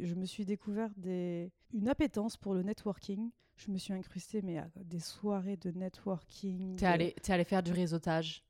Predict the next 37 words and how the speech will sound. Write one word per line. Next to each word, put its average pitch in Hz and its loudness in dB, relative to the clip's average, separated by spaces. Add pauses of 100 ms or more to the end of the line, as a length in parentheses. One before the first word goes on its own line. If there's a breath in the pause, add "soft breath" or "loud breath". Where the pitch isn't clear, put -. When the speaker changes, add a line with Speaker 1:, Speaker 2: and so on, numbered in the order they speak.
(140)
Speaker 1:
Ah 185 0
ouais, 180 2
Speaker 2:
Hmm. 175 -2
Speaker 1:
réseautage 185 2
à 180 -2
fond, - -6
à 185 -4
fond. 208 -4 (340 loud breath)
Alors, 190 4
j'ai 202 4
la 202 4
chance 220 -6
parce - -20
que 170 -16
j'avais 185 -2
ma 185 -2
copine 196 -2
Jojo 202 2
qui - -8
était 175 -2
aussi 208 -2
avec 202 -2
moi 220 -2
à - -2
la 190 -2
recherche 185 -4
d'un 190 -4
taf 202 -6
là-bas, 190 -2
une 180 -4
pote 254 0
de 226 2
pote, 240 0
pareil, 208 0
que 196 -6
j'avais 185 -2
rencontrée. 185 -6